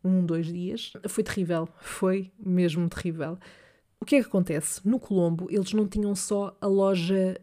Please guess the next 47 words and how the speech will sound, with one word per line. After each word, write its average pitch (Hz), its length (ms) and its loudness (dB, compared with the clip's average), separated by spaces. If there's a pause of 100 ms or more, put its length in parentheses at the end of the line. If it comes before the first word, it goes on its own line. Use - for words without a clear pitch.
fixa, - 580 -8 (320)
eh, 175 420 4 (160)
digamos 170 340 -2
assim, 214 340 -2
eles 214 200 -2
tinham 175 180 -2
também 190 220 0
uma 196 120 2
bancada 180 580 0
num 185 140 0
dos 180 160 -2
corredores. - 640 -4 (480)
Eu 185 100 -2
não 190 100 2
sei, 190 260 0
não 202 120 0
me 190 80 0
perguntes 196 400 0
porque - 220 -6
é 180 40 0
que 180 200 -8
eles 175 320 0
tinham 180 260 0
duas 185 220 2
lojas 180 280 2
no 180 80 2
mesmo 180 240 2
centro 180 280 -4
comercial, 202 560 -2 (520)
mas 196 240 2
houve 214 180 2
um 208 60 2
dia 202 160 0
em 196 80 0
que 196 120 0
a - 20 4
gerente 185 400 0
quis - 240 -2
que - 140 -4
eu 190 40 -4
tivesse 190 360 -2
a - 20 -6
experiência 190 500 -2
nos 214 180 -2
dois 240 260 0
e, - 20 -2
portanto, 196 460 -4